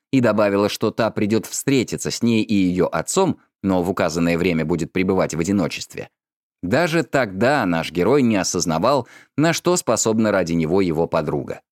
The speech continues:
Короткая записка была подписана «Л», после чего следовал длинный постскриптум. «Скажите, что вы ко мне», писала она.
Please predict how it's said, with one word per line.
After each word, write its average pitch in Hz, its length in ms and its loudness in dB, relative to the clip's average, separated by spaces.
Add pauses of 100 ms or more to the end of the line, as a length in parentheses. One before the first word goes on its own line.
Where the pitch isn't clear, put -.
(300)
Короткая 107 460 0
записка 92 540 -2
была 101 240 2
подписана 107 800 0
«Л», 110 340 0 (380)
после 120 300 0
чего 117 320 2
следовал 104 520 2
длинный 117 460 2
постскриптум. - 880 -4 (540)
«Скажите, 208 520 0
что 180 240 0
вы 170 160 2
ко 170 160 -2
мне», 131 320 0 (180)
писала 80 440 0
она. 67 260 -6